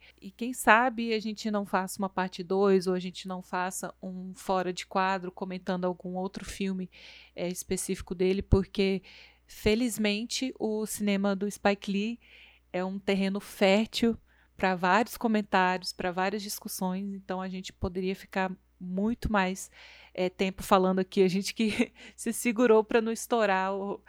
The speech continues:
as três horas de programa, né? Mas eu queria muito, muito, muito, principalmente os nossos amigos que já participaram, que são pessoas negras, queria muito saber a opinião de vocês, então se vocês puderem comentar ou no nosso Instagram, ou no site, ou no Twitter,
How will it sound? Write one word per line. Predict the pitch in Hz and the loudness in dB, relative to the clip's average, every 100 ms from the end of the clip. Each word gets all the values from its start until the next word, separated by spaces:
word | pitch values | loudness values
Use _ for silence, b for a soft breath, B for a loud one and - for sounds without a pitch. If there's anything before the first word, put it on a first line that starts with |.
| B - | B -12
as | 196 | -6
três | - 220 208 185 | 2 4 4 4
horas | 185 190 | 4 4
de | 190 | -2
programa, | - 220 220 196 170 165 165 | -2 0 2 0 -2 -6 -10
né? | 165 170 b b _ | -12 -14 b b _
Mas | 196 202 | -2 -2
eu | |
queria | 208 220 247 | -2 -2 0
muito, | 254 302 - | 0 -2 -2
muito, | 262 240 262 226 | -2 -2 -4 -4
muito, | 214 220 | -4 -6
principalmente | - 226 - 220 226 233 | -6 -6 0 0 0 -6
os | 247 | -6
nossos | 226 220 - | -4 -2 2
amigos | 202 196 202 - | 2 2 -4 -8
que | - 196 | -8 -2
já | 190 | 0
participaram, | - 190 - 190 185 185 | 0 -2 -2 -4 -4 -6
que | - | -8
são | 190 | -8
pessoas | 185 185 - 185 175 | -6 -6 -6 -8 -6
negras, | 180 185 175 180 B B B - | -6 -6 -6 -10 B B B -20
queria | 180 196 | -4 -2
muito | 196 220 226 | -2 -6 -6
saber | - 214 196 | 0 2 2
a | |
opinião | 196 196 190 185 | 0 -4 -4 -6
de | 180 | -6
vocês, | 190 - 185 185 | -6 -4 -4 -4
então | 190 190 185 | -6 -6 -6
se | - | -8
vocês | - 180 | -10 -10
puderem | - 170 175 170 | -10 -6 -4 -4
comentar | - 175 160 - 170 160 b b b b | -8 -10 -6 -2 -2 -4 b b b b
ou | - 190 | -12 -8
no | 190 | -2
nosso | 185 185 185 | -2 -2 -6
Instagram, | - 165 175 185 185 | -4 -4 -2 -2 -2
ou | 175 | -6
no | 185 | -8
site, | 190 - 180 196 185 175 - 175 170 - b b b - | -6 0 4 4 2 -2 -6 -6 -8 -12 b b b -8
ou | 190 185 180 170 170 | -4 -2 -2 -6 -10
no | 196 180 | -10 -8
Twitter, | 190 208 190 202 220 202 - 190 | 4 6 6 2 -2 -4 -4 -4